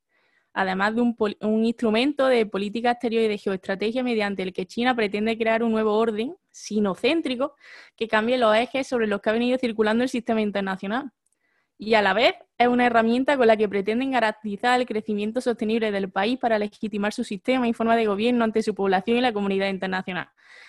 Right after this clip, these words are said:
Es decir, la nueva ruta de la seda, más que fijar nuevos objetivos,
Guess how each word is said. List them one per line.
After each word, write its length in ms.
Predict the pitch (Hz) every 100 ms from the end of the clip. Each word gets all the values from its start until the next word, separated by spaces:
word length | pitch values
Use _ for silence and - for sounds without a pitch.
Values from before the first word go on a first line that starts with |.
| -
Es 160 | 226
decir, 400 | 214 208 180 - _ _ _ _ _ _
la 120 | 196
nueva 220 | 202 226
ruta 260 | 247 247 254
de 80 | 247
la 140 | 240
seda, 340 | - 247 294
más 160 | 302 233
que 140 | -
fijar 300 | 226 233 220
nuevos 280 | 220 214 208
objetivos, 540 | 208 233 208 220 262